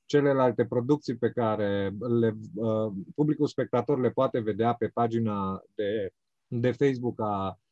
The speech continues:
a Muzeului Național al Literaturii Române, um, sunt, uh, spectacole de teatru care au, au fost aduse din toată lumea și sunt prezentate în regim live, datorită condițiilor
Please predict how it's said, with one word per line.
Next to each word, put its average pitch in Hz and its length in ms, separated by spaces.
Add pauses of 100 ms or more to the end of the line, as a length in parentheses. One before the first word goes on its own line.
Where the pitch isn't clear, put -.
(280)
a 120 140
Muzeului 123 440
Național 120 420
al 113 100
Literaturii 107 640
Române, 104 720 (680)
um, 151 720 (380)
sunt, 175 440
uh, 160 320
spectacole 165 640
de 131 140
teatru 139 400
care 131 260 (120)
au, 120 400
au 131 140
fost 165 240
aduse 151 300
din 139 320
toată 160 320
lumea 113 500 (100)
și 160 340
sunt 160 280
prezentate 156 640
în 151 360 (280)
regim 131 500
live, 95 280
datorită 98 540
condițiilor 95 560